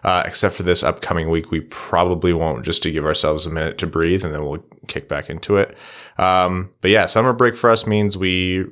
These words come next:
we post our usual episodes on Sundays, uh, instead of the two weeks, and we just kinda get to chill out, hang out, recharge,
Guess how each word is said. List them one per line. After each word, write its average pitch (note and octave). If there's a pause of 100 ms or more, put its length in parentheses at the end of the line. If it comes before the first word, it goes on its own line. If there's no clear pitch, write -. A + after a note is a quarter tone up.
(160)
we F#2
post A2
our G#2
usual G#2+
episodes F#2+
on F2+
Sundays, G#2 (600)
uh, F#2
instead F2
of E2+
the E2
two G#2+
weeks, G2+
and F2
we E2+
just F2
kinda E2+
get -
to F2 (560)
chill G2+
out, G2
hang F#2+
out, F#2 (440)
recharge, F2+